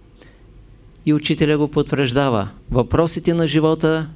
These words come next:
истинските въпроси, нямат човешко разрешение. Там действа само Бог.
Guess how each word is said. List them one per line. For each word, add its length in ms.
истинските 580
въпроси, 480
нямат 500
човешко 500
разрешение. 760
Там 220
действа 500
само 360
Бог. 320